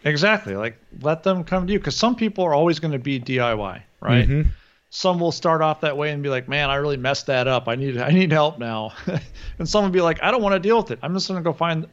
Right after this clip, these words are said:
Speaker 1: a, a, a professional, but I wanna find the right professional for me that I can trust."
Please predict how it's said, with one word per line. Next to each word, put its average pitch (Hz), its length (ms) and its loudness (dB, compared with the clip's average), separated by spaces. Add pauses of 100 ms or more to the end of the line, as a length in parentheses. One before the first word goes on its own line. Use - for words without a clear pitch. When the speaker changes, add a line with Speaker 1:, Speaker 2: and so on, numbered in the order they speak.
Speaker 1:
a, 123 60 -8 (120)
a, 127 460 -2
a - 120 -8
professional, 139 520 0
but 131 100 2
I 156 60 4
wanna 175 160 2
find 170 180 0
the 123 60 -2
right 156 200 0
professional 110 640 -8 (640)
for 170 320 4
me 156 300 -2 (460)
that 120 120 0
I 123 120 0
can 131 120 -8
trust." - 640 -4